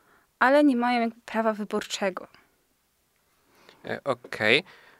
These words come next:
Speaker 2: Jak to się stało, że dołączyłaś do K S M-u? Czy pamiętasz ten moment?
Speaker 1: Oj, pamiętam.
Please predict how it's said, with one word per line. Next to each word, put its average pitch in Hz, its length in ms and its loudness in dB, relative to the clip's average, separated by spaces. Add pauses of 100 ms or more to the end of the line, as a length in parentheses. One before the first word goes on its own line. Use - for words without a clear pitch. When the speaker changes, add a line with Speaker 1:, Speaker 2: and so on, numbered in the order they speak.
(440)
Speaker 2:
Jak 180 180 -2
to 165 100 -10
się 123 140 -4
stało, 113 340 6
że 104 140 0
dołączyłaś 104 680 0
do 104 200 0
K - 200 -2
S 101 320 0
M-u? 120 520 0 (100)
Czy - 100 -14
pamiętasz 113 480 0
ten 107 160 0
moment? 120 640 -2 (1080)
Speaker 1:
Oj, 247 260 4
pamiętam. 240 720 8